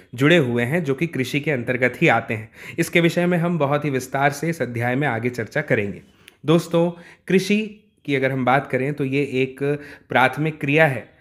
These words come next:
है ना, एक प्राइमरी सेक्टर में आने वाला काम है जो हमारे लिए अधिकांश खाद्यान्न उत्पन्न करती है, है ना। दोस्तों,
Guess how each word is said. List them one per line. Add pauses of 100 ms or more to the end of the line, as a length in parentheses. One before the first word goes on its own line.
(120)
है
ना, (140)
एक
प्राइमरी
सेक्टर
में
आने
वाला
काम
है (360)
जो
हमारे
लिए
अधिकांश
खाद्यान्न
उत्पन्न
करती
है, (280)
है
ना। (400)
दोस्तों,